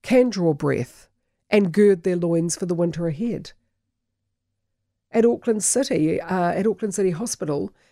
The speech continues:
the ambos had to step in and care for patients on Sunday and Monday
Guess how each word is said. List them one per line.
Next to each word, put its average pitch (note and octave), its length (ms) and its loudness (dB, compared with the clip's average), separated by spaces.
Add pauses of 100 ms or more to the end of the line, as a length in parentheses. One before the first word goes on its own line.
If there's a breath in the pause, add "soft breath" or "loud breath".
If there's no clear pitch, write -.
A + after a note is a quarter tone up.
the G#3+ 160 4
ambos A3 440 0
had F3+ 120 -6
to E3+ 80 -8
step F3+ 300 -4
in F3 80 0
and F3 120 0
care F3+ 200 -2
for F#3 100 -6
patients F#3 500 -4
on F#3+ 140 -2
Sunday F#3 520 0
and F3+ 180 0
Monday F3 520 0